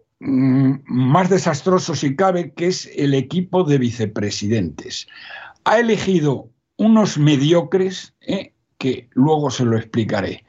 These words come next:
¿eh? que no tienen, además, ningún, que son gente de tercera regional, que no tienen proyecto alguno de España ni alternativa estratégica al sanchismo. Y el responsable de economía,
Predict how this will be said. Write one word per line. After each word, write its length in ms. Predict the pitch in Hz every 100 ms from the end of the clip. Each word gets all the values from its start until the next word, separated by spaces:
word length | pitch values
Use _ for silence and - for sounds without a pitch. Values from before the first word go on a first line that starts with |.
| - - -
¿eh? 220 | - 349 - - - - _ -
que 160 | 185
no 160 | 226 247
tienen, 500 | 226 233 226 226 -
además, 640 | 151 151 156 208 208 - - _ _ _
ningún, 760 | 143 170 180 196 190 185 226 226
que 120 | 160
son 220 | 147 214
gente 380 | 156 202 185 202
de 160 | 160 147
tercera 520 | 127 117 127 170 160
regional, 680 | 135 123 117 95 85 92 -
que 160 | 185
no 120 | 247
tienen 360 | 240 226 233 160
proyecto 480 | 170 170 190 - 180
alguno 360 | 151 175 196
de 100 | 175
España 580 | 135 - 190 202 196 180 - -
ni 200 | 135 160
alternativa 840 | 151 131 156 143 143 131 175 196
estratégica 760 | 160 156 143 160 170 165 175 160
al 200 | - 113
sanchismo. 680 | 107 101 104 120 92 87 90 - - - - -
Y 140 | -
el 100 | 170
responsable 720 | 170 165 - 160 151 214 220 190
de 60 |
economía, 680 | 170 202 190 185 185 180 -